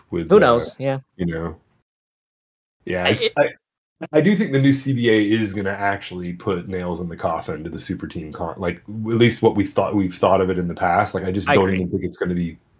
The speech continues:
Speaker 1: theoretically possible to do anymore.
Speaker 2: Yeah. The money's gonna be too hard to, to figure out, and then it's gonna be so limiting on the moves you can make.
Speaker 1: Yeah, the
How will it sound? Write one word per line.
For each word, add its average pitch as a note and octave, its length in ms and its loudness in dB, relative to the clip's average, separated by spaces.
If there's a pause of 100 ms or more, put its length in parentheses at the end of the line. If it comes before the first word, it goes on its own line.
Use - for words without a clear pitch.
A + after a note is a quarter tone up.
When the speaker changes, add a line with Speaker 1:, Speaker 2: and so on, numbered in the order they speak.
(300)
Speaker 1:
theoretically F2+ 640 2
possible D#2+ 460 -8
to D#2+ 80 -10
do D#2 200 -8
anymore. D#2+ 600 -12 (760)
Speaker 2:
Yeah. F#2+ 260 -8 (260)
The D3+ 80 2
money's F3 340 4
gonna C#3+ 140 0
be A#2+ 160 -4
too D3 240 -4
hard A2+ 380 -2
to, G2+ 360 -12
to - 80 -20
figure G2+ 320 -16
out, G2+ 320 -16
and G#2+ 240 -14
then G#2 140 -12
it's G#2+ 100 -12
gonna A#2 120 -10
be A2 40 -8
so C3+ 320 4
limiting A#2+ 440 2
on G#2 120 -4
the G#2 60 -8
moves G#2+ 320 -10
you B2 80 -10
can B2 160 -8
make. C3 400 -6
Speaker 1:
Yeah, B2 240 8
the G#2+ 80 6